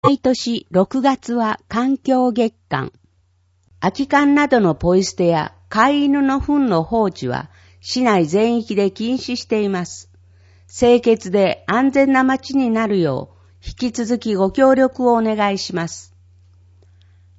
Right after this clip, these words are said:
ライトダウンキャンペーン。明かりを消して地球に優しい時間を過ごしませんか？公共施設も市民の皆さんに支障のない範囲で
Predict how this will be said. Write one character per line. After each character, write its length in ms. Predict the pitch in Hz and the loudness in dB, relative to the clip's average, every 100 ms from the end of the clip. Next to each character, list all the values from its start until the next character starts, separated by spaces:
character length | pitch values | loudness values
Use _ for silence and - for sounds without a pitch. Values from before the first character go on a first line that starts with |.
| _ _ _ - | _ _ _ 0
ラ 180 | 208 269 | 2 2
イ 100 | 269 | 2
ト 140 | 262 | 4
ダ 160 | 254 262 | 4 4
ウ 160 | 262 | 2
ン 60 | 254 | -2
キ 100 | 254 | 0
ャ 100 | 247 | 0
ン 100 | 254 | 0
ペ 140 | - 208 | -2 -2
ー 180 | 151 | -2
ン。 100 | 120 - _ _ _ _ _ _ | -6 -12 _ _ _ _ _ _
明 80 | 180 | -2
か 160 | - 277 | 2 2
り 160 | 285 | 6
を 80 | 269 | 4
消 200 | 269 247 | 4 2
し 120 | 247 | 0
て 320 | - 208 208 - _ _ | 0 0 0 -6 _ _
地 180 | - 185 | -12 -4
球 240 | 285 294 | 0 2
に 120 | 277 | 2
優 120 | 277 269 | 2 2
し 400 | 277 277 294 247 | 0 0 -2 -2
い 80 | |
時 140 | 170 185 | -4 0
間 280 | 233 226 185 | 0 2 0
を 100 | 147 | -2
過 160 | - | -4
ご 140 | - 208 | -4 -2
し 120 | 233 | -2
ま 140 | 214 | -4
せ 180 | 208 196 | -2 -4
ん 80 | 147 | -4
か？ 300 | - 135 175 _ _ _ _ _ _ _ _ _ | -6 -8 -10 _ _ _ _ _ _ _ _ _
公 280 | - 262 294 | -2 0 0
共 260 | - 277 277 | 0 0 0
施 180 | - | -4
設 300 | 247 254 - | -6 -6 -4
も 180 | 170 131 | -6 -6
市 220 | 151 - | -6 0
民 260 | 285 285 240 | 2 2 2
の 100 | 185 | 0
皆 280 | 185 240 269 | -2 -4 -4
さ 160 | 233 | -2
ん 120 | 214 165 | -2 -2
に 200 | 131 - | -4 -8
支 180 | - 214 | -10 -8
障 320 | 294 294 277 | -4 -2 0
の 120 | 277 | -2
な 180 | 277 269 | -2 -2
い 80 | 208 | -4
範 300 | 220 254 226 | -6 -4 -4
囲 100 | 151 | -6
で 220 | 131 | -8